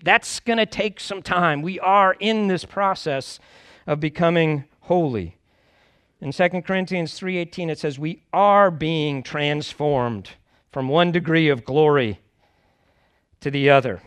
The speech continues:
In First Timothy four fifteen, Paul's talking to his young protege, and he says, "Let everybody see your progress." So what's the point there? The point is Timothy is here, and in two years,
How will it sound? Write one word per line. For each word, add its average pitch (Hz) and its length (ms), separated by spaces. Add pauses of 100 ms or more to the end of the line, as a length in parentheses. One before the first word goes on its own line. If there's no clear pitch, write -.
(1200)
In 131 120
First 165 240
Timothy 175 340
four 165 240
fifteen, 160 520
Paul's 160 360
talking 147 440
to 160 180
his 139 180
young 151 200
protege, 139 540
and 131 80
he 127 60
says, 139 260
"Let 170 260
everybody 170 520
see 175 200
your 143 160
progress." 127 720 (560)
So - 140
what's 165 220
the 156 80
point 165 320
there? 113 260 (600)
The 135 80
point 185 240
is 170 100
Timothy 180 400
is 151 120
here, 240 420
and 165 400
in 165 160
two 190 140
years, 208 480